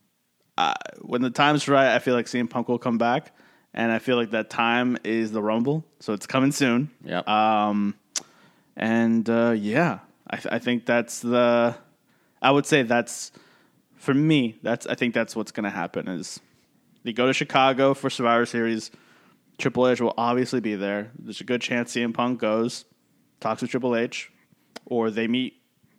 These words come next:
Speaker 1: each other somewhere else. I don't know. But there's a good chance that they meet, have a, have a talk. Maybe not a contract negotiation, but at least just a talk, just to see where each person's at. And, uh, they'll go from there, you know?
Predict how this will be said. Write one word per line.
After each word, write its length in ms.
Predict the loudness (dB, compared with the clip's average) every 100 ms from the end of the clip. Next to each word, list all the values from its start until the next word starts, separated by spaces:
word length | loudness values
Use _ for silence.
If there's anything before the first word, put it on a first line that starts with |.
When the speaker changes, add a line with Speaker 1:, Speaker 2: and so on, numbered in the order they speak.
| -14
Speaker 1:
each 240 | -6 0
other 160 | 0 0
somewhere 320 | -2 -2 0
else. 200 | -2 -2
I 120 | -2
don't 80 | -2
know. 180 | -2 -6 -12 -20 _ _ _ _ _ _ _ -14 -2
But 100 | 2
there's 160 | 4
a 60 | 4
good 220 | 4 4
chance 280 | 4 2 2
that 60 | 2
they 140 | 4
meet, 260 | 4 2 2
have 160 | 2
a, 160 | 2 -2 -4 -2
have 140 | -2
a 60 | -2
talk. 480 | -2 -2 -2 -8 -20 _ _ _ _ _
Maybe 180 | -2 2
not 200 | 4 4
a 40 | 4
contract 500 | 2 2 2 0 0
negotiation, 640 | -2 -2 -2 -2 0 0
but 220 | 2 2
at 100 | 2
least 220 | 2 0 -2
just 180 | -6
a 40 | -6
talk, 400 | -2 -2 -2 -6
just 180 | -12 -10
to 60 |
see 360 | -6 -4 -4 -6 _ _ _ -20 -6
where 100 | -2
each 240 | -2 -4 0
person's 380 | -2 0 -4
at. 360 | 0 0 0 -4 _ _ _ -6
And, 640 | -2 0 0 0 0 0
uh, 400 | 4 4 4 2 -2 _ _ -10
they'll 220 | -4 -2
go 160 | 2 2
from 180 | 2
there, 300 | 2 0 -2 -10 _ -8
you 100 | -6
know? 220 | -4